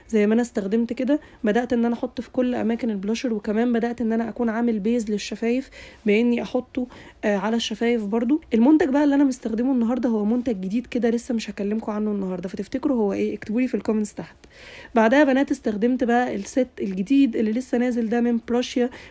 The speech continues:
براشيا دي يا بنات براند، آه، في بنوته مصريه اسمها سوما او اسماء هي اللي عاملاها، سايب لكم في صندوق الوصف تقدروا تجيبوها منين. الست اللي هي عاملاها حلوه جدًا جدًا يا بنات. انتوا شفتوا طبعًا السبونشز بتاعتها، اهم سبونج موجوده فيها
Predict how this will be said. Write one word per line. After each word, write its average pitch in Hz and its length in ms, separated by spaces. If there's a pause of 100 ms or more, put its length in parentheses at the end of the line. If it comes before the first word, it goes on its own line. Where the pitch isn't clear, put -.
(100)
براشيا 254 300
دي 226 120
يا 247 60
بنات 226 280
براند، 214 500 (100)
آه، 202 240
في 240 200
بنوته 226 380
مصريه 226 480
اسمها 214 260
سوما 233 420
او 208 200
اسماء 220 360
هي 226 220
اللي 214 140
عاملاها، 233 420 (320)
سايب 208 160
لكم 240 140
في - 60
صندوق 226 260
الوصف 233 280
تقدروا 220 300
تجيبوها 208 300
منين. 226 280 (520)
الست 254 300
اللي 254 140
هي 262 60
عاملاها 247 300
حلوه 233 300
جدًا 196 280
جدًا 202 300
يا 196 100
بنات. 185 240 (420)
انتوا 233 160
شفتوا 254 260
طبعًا 240 220
السبونشز 226 500
بتاعتها، 220 460 (380)
اهم 294 320
سبونج 269 460
موجوده 208 400
فيها 220 320